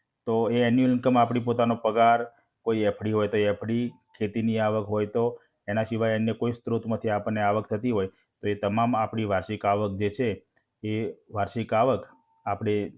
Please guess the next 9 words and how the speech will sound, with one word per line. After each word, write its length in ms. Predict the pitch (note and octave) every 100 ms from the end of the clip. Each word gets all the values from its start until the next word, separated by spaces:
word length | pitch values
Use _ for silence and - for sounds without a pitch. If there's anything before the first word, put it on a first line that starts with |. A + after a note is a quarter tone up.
| -
ત્યાં 340 | G#2 G#2+ - -
લખવાની 560 | G2+ G2+ F#2+ F2+ F2+ F2
છે. 120 | A#2 E3+ _ _ _ _ _ _ -
તો 20 |
હું 160 | F#2+ G#2+
અહીંયા 260 | G#2 G#2 G2+
મારી 200 | G2 G2+
પોતાની 440 | G2+ G#2+ G#2 G#2 A2+ - _ _ _ _ _ _ _ _ _ _ -
વાર્ષિક 480 | G2+ G2 G2 A2+